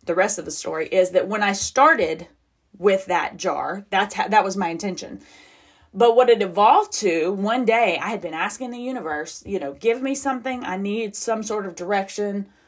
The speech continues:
for what I need to do." And it hit me like a bolt of lightning. And I ran to my room, I grabbed that jar,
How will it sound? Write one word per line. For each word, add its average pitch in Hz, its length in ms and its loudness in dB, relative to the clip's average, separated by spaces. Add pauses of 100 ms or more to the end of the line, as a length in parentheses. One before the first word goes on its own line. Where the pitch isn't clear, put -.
(180)
for 196 140 -4
what 196 240 2
I 190 80 2
need 185 180 -2
to 170 60 -2
do." 165 260 -2
And 185 160 -2
it - 200 -8
hit 247 180 4
me 196 80 -2
like 170 160 -2
a 180 60 -2
bolt 165 260 -2
of 160 100 -8
lightning. - 520 -4 (240)
And 180 120 0
I 180 100 6
ran 202 400 0
to 220 100 -6
my 190 120 0
room, 180 240 -2
I 170 120 -4
grabbed 185 320 0
that 202 180 -2
jar, 156 340 0